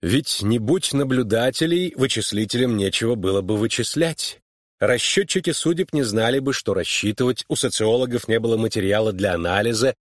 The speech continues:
словом, все специалисты остались бы без работы. Я знаю, что вы не раз уже всё это слышали, но я хочу, чтобы мои слова врезались вам в память.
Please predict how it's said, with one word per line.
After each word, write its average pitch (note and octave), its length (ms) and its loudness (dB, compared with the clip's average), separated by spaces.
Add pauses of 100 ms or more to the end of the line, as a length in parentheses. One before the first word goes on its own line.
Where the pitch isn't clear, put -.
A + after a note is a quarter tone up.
(140)
словом, G3 460 2
все F#3 320 0
специалисты E3+ 800 -2
остались D3+ 480 -2
бы C#3 160 0
без G#2+ 340 0
работы. G2+ 600 -6 (500)
Я F3 140 4
знаю, E3 280 2
что C3 160 -2
вы C3+ 100 2
не B2+ 120 2
раз A2 260 2
уже G2+ 160 0
всё G#2 220 0
это G2 180 -2
слышали, F#2 480 -2
но F#2+ 140 0
я G2 120 2
хочу, A2 300 -2
чтобы F#2 260 -2
мои F2+ 180 0
слова F2 500 0 (320)
врезались A2+ 880 0
вам F2+ 220 -2
в - 140 -16
память. - 540 -6